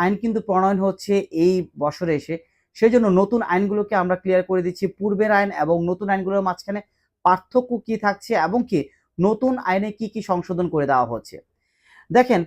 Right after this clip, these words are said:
পূর্বে যে সাইবার সিকিউরিটি আইন দুই হাজার তেইশ ছিল, সেখানে কিন্তু জুয়া খেলা নিয়ে স্পেসিফিকলি কোনো কিছু বলা ছিল না, কিন্তু নতুন করে সাইবার সিকিউরিটি অধ্যাদেশ দুই হাজার পঁচিশ কিন্তু কিছুদিন আগেই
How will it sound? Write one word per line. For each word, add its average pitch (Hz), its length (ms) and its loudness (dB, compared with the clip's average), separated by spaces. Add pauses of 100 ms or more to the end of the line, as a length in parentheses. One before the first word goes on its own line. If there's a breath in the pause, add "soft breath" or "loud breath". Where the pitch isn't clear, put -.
পূর্বে 226 340 6
যে 254 60 4 (120)
সাইবার 208 300 4
সিকিউরিটি 220 340 0 (160)
আইন 180 200 2
দুই 190 120 4
হাজার 185 240 2
তেইশ 185 260 2
ছিল, 185 120 2 (140)
সেখানে 220 320 -2
কিন্তু 185 160 -2 (140)
জুয়া 202 280 4
খেলা 220 200 0
নিয়ে 220 140 -4 (120)
স্পেসিফিকলি 220 600 -8
কোনো 196 160 -4
কিছু 190 220 -10
বলা 160 160 2 (140)
ছিল 170 120 -6 (120)
না, 233 60 4 (460)
কিন্তু 269 260 6 (440)
নতুন 220 440 2
করে 262 140 8 (140)
সাইবার 208 280 4 (120)
সিকিউরিটি 220 360 -2 (180)
অধ্যাদেশ 202 420 2
দুই 190 140 2
হাজার 180 180 0 (100)
পঁচিশ 196 280 -2 (140)
কিন্তু 220 180 -6 (100)
কিছুদিন 196 320 -4 (220)
আগেই 196 260 -2